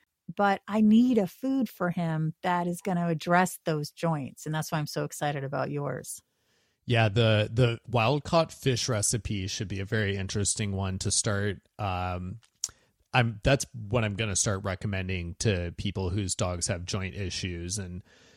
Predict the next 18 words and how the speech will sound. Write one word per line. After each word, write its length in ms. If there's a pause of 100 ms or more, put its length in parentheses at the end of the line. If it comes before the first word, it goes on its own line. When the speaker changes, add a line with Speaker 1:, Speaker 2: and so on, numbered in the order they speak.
(420)
Speaker 2:
it's 120
just 180
cool. 280
I 80
mean, 280 (320)
uh, 300 (260)
since 400
writing 260
this 220
book, 500 (140)
I 340
personally 600
have 460
started 460
eating 460
way 380
more 420
fish. 560